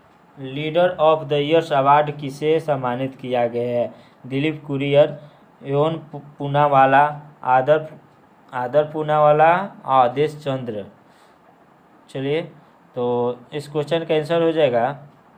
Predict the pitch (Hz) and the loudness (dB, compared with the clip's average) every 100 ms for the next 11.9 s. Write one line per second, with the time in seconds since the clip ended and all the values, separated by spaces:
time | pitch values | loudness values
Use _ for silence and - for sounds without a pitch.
0 | _ _ _ - _ _ _ - 135 147 | _ _ _ -20 _ _ _ -8 -6 -4
1 | 170 180 - 139 139 151 165 190 214 - | -4 -4 -6 -6 -2 2 2 0 -6 -16
2 | - 143 143 139 120 107 92 - _ _ | -16 -8 -2 0 2 0 -4 -14 _ _
3 | _ _ _ _ _ _ _ _ _ _ | _ _ _ _ _ _ _ _ _ _
4 | _ _ _ _ _ _ _ _ _ _ | _ _ _ _ _ _ _ _ _ _
5 | _ _ _ _ _ _ _ - 151 180 | _ _ _ _ _ _ _ -12 -8 -6
6 | 147 - - _ _ _ _ _ - - | -6 -8 -20 _ _ _ _ _ -20 -20
7 | _ _ _ _ _ _ _ _ _ _ | _ _ _ _ _ _ _ _ _ _
8 | _ _ _ _ _ _ _ _ _ _ | _ _ _ _ _ _ _ _ _ _
9 | _ _ _ _ _ _ _ _ _ _ | _ _ _ _ _ _ _ _ _ _
10 | _ _ _ _ 139 135 170 - - 165 | _ _ _ _ -10 -4 -4 -4 -4 -4
11 | 175 170 170 160 170 170 151 143 | -4 -4 -4 -2 -4 -4 -2 -2